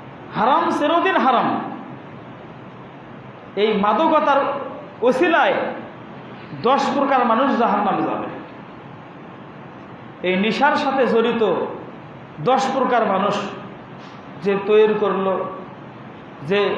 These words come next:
সাপ্লাই দিল, এইভাবে দশ প্রকার মানুষ জড়িত থাকে, দশ ধরনের মানুষ এই নেশার জন্য জাহান্নামে যাবে। তাই পরিশেষে আপনাদের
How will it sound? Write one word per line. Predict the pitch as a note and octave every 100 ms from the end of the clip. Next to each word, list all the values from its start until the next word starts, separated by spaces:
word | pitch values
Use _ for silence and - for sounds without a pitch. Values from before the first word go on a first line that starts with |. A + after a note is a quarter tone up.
| -
সাপ্লাই | - G#3 G#3+ A#3+ A#3+
দিল, | G#3+ G#3 G#3+ E3 - - - - -
এইভাবে | G#3+ B3+ A3+ C4 C4 A#3 - - - - - - - -
দশ | B3 C4 C4
প্রকার | C4 C4 A3
মানুষ | G#3 C#4 C#4+ - F3
জড়িত | A3 C4+ A#3+
থাকে, | F3+ G3+ G3 D#3+ - - - - D#3+
দশ | C#3+ A#3 C#4 C#4
ধরনের | G#3 B3 C4 B3+
মানুষ | A3 A3+ C#4+ C4+ - -
এই | G#3
নেশার | G3+ G#3 A3 A#3
জন্য | G#3+ G#3
জাহান্নামে | F3+ D#3+ F3 D#3+ C#3+
যাবে। | - - - - - - - - - - - - - - -
তাই | - F3+ G3+ - - - - - - - -
পরিশেষে | G3 A3+ - A#3 A#3 A#3+ -
আপনাদের | F#3+ F#3 G3 G#3+